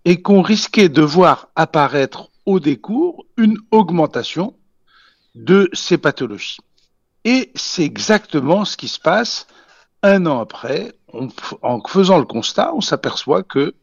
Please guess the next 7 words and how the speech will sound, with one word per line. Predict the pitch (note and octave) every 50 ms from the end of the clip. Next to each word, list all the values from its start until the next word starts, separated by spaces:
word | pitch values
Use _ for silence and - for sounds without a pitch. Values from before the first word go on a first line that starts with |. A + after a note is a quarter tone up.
| _ _ _ _ _ _ _ - - - - - _ _ _ _ -
eh | B2+
ben, | A2+ B2 B2+ A2+ A2 - _ _
la, | - A2+ B2 B2 A#2+ A#2+ B2 C3 B2 A2 G#2+ - C3+
l'épidémie | D3+ D#3 - D3 C3 D3+ C#3+ C#3+ C#3
de | C3
bronchiolite | G#2+ A#2 B2 A#2+ - C3+ B2+ A#2 B2 A2 - - - - _ -
n'a | A#2 A#2+ A#2+ A#2 A#2